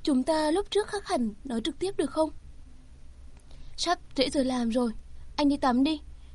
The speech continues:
Trong nhà còn có quần áo lần trước anh để lại đó." Nhìn thấy cô thực sự không muốn nói, Nam Cung Nghiêu không còn tiện níu kéo,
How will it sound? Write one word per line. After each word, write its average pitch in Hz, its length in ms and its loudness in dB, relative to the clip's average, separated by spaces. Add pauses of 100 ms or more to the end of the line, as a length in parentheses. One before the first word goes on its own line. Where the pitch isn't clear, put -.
Trong 285 160 2
nhà 277 260 4
còn 240 180 -2
có - 160 -2
quần 262 160 0
áo 226 200 0
lần 277 180 0
trước 330 180 -4
anh 285 140 0
để 277 100 2
lại 240 220 -2
đó." 349 180 2 (800)
Nhìn 269 140 2
thấy 226 280 0
cô 277 140 2
thực 262 180 -8
sự - 220 -4
không 262 220 2
muốn 247 160 4
nói, 247 320 0 (440)
Nam 302 160 4
Cung 285 200 2
Nghiêu 285 340 4
không 277 180 -4
còn 233 180 0
tiện 254 320 -2
níu 233 200 0
kéo, 233 400 -2